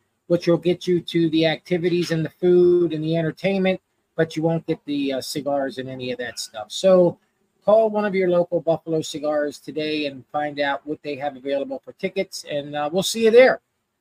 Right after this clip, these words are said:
With that being said, let's get into the big time. So everything we've been waiting for for the last couple weeks, let's talk about N F L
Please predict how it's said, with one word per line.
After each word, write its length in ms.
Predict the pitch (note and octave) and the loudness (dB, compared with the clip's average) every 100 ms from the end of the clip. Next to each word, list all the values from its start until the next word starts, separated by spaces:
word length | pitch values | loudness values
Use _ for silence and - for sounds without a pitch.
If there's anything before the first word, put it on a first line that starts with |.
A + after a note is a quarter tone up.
| _ _ _ _ _ _ _ | _ _ _ _ _ _ _
With 160 | E3 F3 | -2 2
that 220 | C4+ - | 2 2
being 260 | B3+ A3+ F#3+ | 0 0 0
said, 480 | - A#3+ G#3 D3+ C#3+ | 2 4 6 4 2
let's 220 | G3+ - | -2 0
get 180 | G3+ G3 | 0 2
into 560 | G3 F3+ F#3 F3+ E3+ | 2 0 0 2 2
the 140 | C#3 B2 | 0 -2
big 280 | D3 D3 _ | -4 -6 _
time. 420 | B2+ A#2+ G#2+ G2 _ _ _ _ _ _ _ _ _ _ _ | -6 -6 -10 -16 _ _ _ _ _ _ _ _ _ _ _
So 60 | C3 | -4
everything 500 | D3+ F#3 - F#3+ F#3 | 0 0 2 2 2
we've 100 | E3+ | 4
been 180 | E3 E3 | 4 4
waiting 280 | F#3 F#3 | 4 4
for 260 | F3 F3+ F3 | 0 0 -2
for 120 | E3+ | -2
the 60 | D#3 | -2
last 300 | E3+ F3 - | 0 0 0
couple 280 | F3 E3+ E3 | -4 0 2
weeks, 300 | E3 E3 F3 | 2 2 -2
let's 180 | F#3 - | -2 -2
talk 320 | F#3 F#3+ F3+ | 4 4 4
about 480 | E3 F3 F3 F3 - _ _ _ _ _ _ _ | 2 2 4 2 -2 _ _ _ _ _ _ _
N 140 | D3 | -6
F 220 | F#3 F#3 E3+ | -6 -4 0
L 440 | F3+ F#3+ G3+ F3+ | 0 0 -2 -8